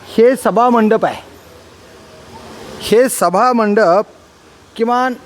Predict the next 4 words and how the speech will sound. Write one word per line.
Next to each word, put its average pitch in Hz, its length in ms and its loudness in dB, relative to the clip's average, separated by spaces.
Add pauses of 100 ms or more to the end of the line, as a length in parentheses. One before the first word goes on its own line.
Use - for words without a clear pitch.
(720)
पाच 247 320 0
कोटी 240 380 2
रुपये 220 400 2 (880)
खर्च 220 340 -2